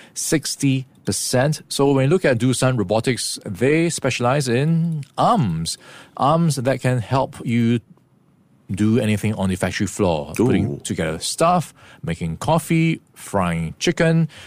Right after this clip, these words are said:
Speaker 1: and serving beer. So if you actually were watching the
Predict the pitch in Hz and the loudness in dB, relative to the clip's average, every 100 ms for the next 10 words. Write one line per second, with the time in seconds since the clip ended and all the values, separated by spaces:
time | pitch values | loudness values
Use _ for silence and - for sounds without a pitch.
0 | - - - 113 117 117 113 104 127 117 | -20 -18 -4 0 2 2 2 2 2 4
1 | 165 123 - 160 165 - 185 196 - - | 4 2 2 2 2 2 2 2 -2 -4
2 | 160 160 - 190 185 175 - _ _ _ | 0 0 0 0 2 0 -2 _ _ _
3 | _ _ _ 127 131 135 147 147 143 113 | _ _ _ 0 2 2 2 0 0 2
4 | 107 104 104 | 2 2 0